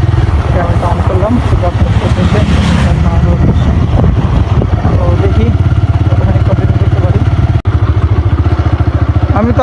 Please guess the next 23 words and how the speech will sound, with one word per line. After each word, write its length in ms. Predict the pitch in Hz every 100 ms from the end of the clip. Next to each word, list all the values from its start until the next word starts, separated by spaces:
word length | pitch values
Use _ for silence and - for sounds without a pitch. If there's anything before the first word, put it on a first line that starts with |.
| 240
আগেই 220 | 240 285 269
বলেছিলাম 480 | 269 262 220 254 254 247 - - - -
আমি 140 | 202 208 202
জায়গাতে 360 | 220 226 214 214
আসবো, 220 | 196 190 196
খুব 120 | 202 190 -
সুন্দর 240 | 214 208 190
সুন্দর 240 | 196 175 180
জায়গা 260 | 180 170 180 - - - - - - - -
যেখানে 260 | 185 196 202 196
সচরাচর 460 | 208 208 202 185 185
কেউ 120 | 190 185
আসে 200 | 185 - 180
না। 60 | 180 - - - - - - - - - 208
মানে 200 | 233 247 254 254 254 247 - - - - - - - 247
এই 60 | 294
যে 80 | 302 240 202
গ্রামটা, 460 | 247 233 208 - - - - - - - - - - - - - - - - -
গ্রামটা 520 | 190 226 240 233 254 262 269 262 262 - - - - - 196
যে 140 | 208 220 220 226 - - -
সুন্দর 500 | 285 339 320 269 190 - - - - - - - -
তার 220 | 220 247 302 -
প্রমাণ 320 | 262 254 269